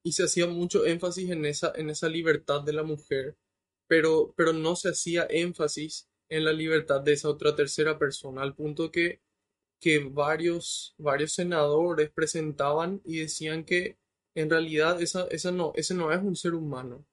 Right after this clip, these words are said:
de que esa todavía, eso todavía no es una persona, que recién al nacer es una persona.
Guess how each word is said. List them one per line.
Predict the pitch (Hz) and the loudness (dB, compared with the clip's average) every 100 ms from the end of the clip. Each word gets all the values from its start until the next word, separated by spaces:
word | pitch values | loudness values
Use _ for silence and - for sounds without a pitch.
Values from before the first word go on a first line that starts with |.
| _ | _
de | 185 156 156 | -12 -8 -2
que | |
esa | 151 170 156 | -2 -2 0
todavía, | 180 165 147 156 180 185 | 2 2 2 2 2 0
eso | 139 160 180 | -4 -4 -4
todavía | - 180 165 160 196 | -2 0 0 2 2
no | 180 | 0
es | 151 | -4
una | 160 160 | -6 -2
persona, | 160 147 143 135 139 | 0 0 -4 -6 0
que | 160 | 2
recién | 160 147 165 160 | 2 0 -2 -2
al | 170 180 | -4 -4
nacer | 180 165 - 202 180 170 _ _ _ - | -4 -4 -2 0 0 -4 _ _ _ -10
es | 147 | -8
una | 143 147 | -4 -2
persona. | 147 156 - 175 | 0 0 2 0